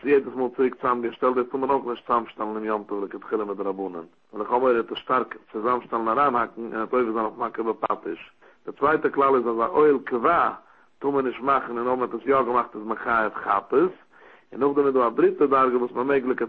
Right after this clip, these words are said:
Tchille machen, das ist ein Bett, wo es liegt aufgestellt, wenn man sagen, es liegt ungewandt, ungelangt auf der Wand, mögen wir es jetzt herubeigen. Es heißt nicht, wie ich mach jetzt ein Oil, weil der Oil ist schon gewinn gemacht von früher, ich lege es noch herub gut.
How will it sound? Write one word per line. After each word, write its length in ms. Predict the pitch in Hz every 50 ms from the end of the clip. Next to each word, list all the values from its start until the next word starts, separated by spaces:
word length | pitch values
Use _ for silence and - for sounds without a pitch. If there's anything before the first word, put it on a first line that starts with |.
| -
Tchille 220 | - 175 180 170 147
machen, 560 | 139 131 127 117 - - 123 139 151 165 180 - _ _ _ _ _ _ _ _ -
das 120 | 107 107
ist 120 | 117 117 113
ein 220 | 113 113 104 107
Bett, 280 | 127 170 165 131 - - - - -
wo 140 | - - 117
es 220 | 113 107 113 110 110
liegt 240 | 139 139 - -
aufgestellt, 640 | - 151 151 143 127 123 113 - - 123 117 110 107 107
wenn 120 | 113 113 113
man 160 | 110 110 110
sagen, 300 | 117 110 104 107 110 98 - - -
es 160 | - - -
liegt 200 | 120 123 120 123
ungewandt, 520 | 135 135 123 117 113 120 113 113 107 - -
ungelangt 500 | - 135 131 123 120 123 120 113 101 -
auf 80 | 110
der 160 | - 110 110 107
Wand, 300 | 113 113 120 131 135 - - _ - - - - - _ -
mögen 220 | 135 160 160 147
wir 100 | 139 123
es 80 | 120 -
jetzt 160 | 127 117 113
herubeigen. 680 | 117 120 123 135 123 123 120 117 113 107 113 113 - - _ _ _ _ _ _ _ _ _ _ _ _ _ _ _ _ _ _ _ _ _ _ -
Es 120 | - 110 -
heißt 320 | 113 113 147 160 156 156
nicht, 140 | 139 123 113
wie 60 | 123
ich 120 | 117 -
mach 240 | 113 127 143 135 -
jetzt 220 | 123 120 113 - 131
ein 100 | 120 -
Oil, 240 | 123 117 113 110
weil 140 | 107 110 110
der 140 | 113 127 -
Oil 180 | 156 151 143 139
ist 80 | 123
schon 140 | - 131 120
gewinn 240 | 123 123 135 135 131
gemacht 320 | 120 123 139 131 127 - -
von 140 | 131 127
früher, 280 | - 160 170 185 151 120
ich 100 | 120 -
lege 240 | 143 139 143 135 135
es 100 | 131 -
noch 80 | 135 135
herub 260 | 131 131 139 135 113
gut. 360 | 110 147 143 131 107 95 -